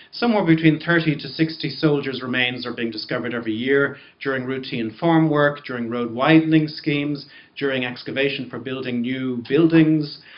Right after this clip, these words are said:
Um, so, for example, in April twenty sixteen, there were nineteen bodies recovered. Two of them were, uh, deemed to be German, nine were deemed to be nine, uh, Commonwealth, uh, soldiers. Only two have been identified so far.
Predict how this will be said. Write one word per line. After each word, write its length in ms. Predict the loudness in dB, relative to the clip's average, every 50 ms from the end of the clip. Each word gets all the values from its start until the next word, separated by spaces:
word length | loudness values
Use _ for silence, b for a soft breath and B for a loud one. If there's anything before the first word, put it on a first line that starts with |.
| B B B B B B B
Um, 380 | 2 4 4 6 6 4 4
so, 160 | 2 2 2 2
for 80 | 2
example, 400 | 2 2 4 4 4 4 4 2
in 80 | 2 2
April 440 | 2 2 2 0 0 2 2 0 0
twenty 280 | 0 -2 -6 -6 -8
sixteen, 560 | -12 -10 -8 -8 -8 -4 -2 -2 0 0 0
there 80 | 0 0
were 80 | 0 0
nineteen 960 | 0 2 2 2 2 2 -2 -6 -4 0 4 6 6 6 6 4 2 0 -2 B B B B B -4
bodies 420 | -2 -2 0 0 -2 -2 -4 -6 -8
recovered. 640 | -10 -12 -10 -4 -2 -2 0 0 0 0 -2 -4 -6 -14 _ _ _
Two 240 | -12 -4 0 2 2
of 140 | 2 2 2
them 180 | -2 -2 -2
were, 340 | -2 -2 -2 -2 -4 -6 b b b b b b -10
uh, 300 | -8 -6 -4 -4 -4 -4
deemed 240 | -2 -2 -2 -2 -4 -8 -12
to 80 | -12
be 100 | -10 -10
German, 560 | -6 -4 0 2 2 4 4 4 2 0 -2
nine 300 | -4 -6 -6 -6 -6 -6
were 120 | -6 -8 -8
deemed 300 | -8 -8 -8 -8 -8 -10 -12
to 80 | -14 -10
be 100 | -8 -4
nine, 540 | -4 -4 -4 -4 -6 -6 -6 -6 -8 -8 -10 b b b b b
uh, 140 | -12 -12 -8
Commonwealth, 540 | -4 -2 -2 0 0 0 0 -2 -2 -2 -6 -12 -12 -12 -12 -12 -14 -16 -14
uh, 260 | -12 -12 -10 -12 -12
soldiers. 680 | -4 0 2 4 4 4 2 -2 -6 -6 -8 -14 -20 B B B B B B B
Only 260 | B -4 -2 -2 -2 -2 0
two 100 | 2 2
have 120 | 2 4
been 120 | 4 4
identified 540 | 4 2 2 -2 -4 -4 -6 -8 -8 -8 -8
so 160 | -10 -12 -14 -12 -6
far. 460 | -4 -2 2 2 2 2 2 0 -4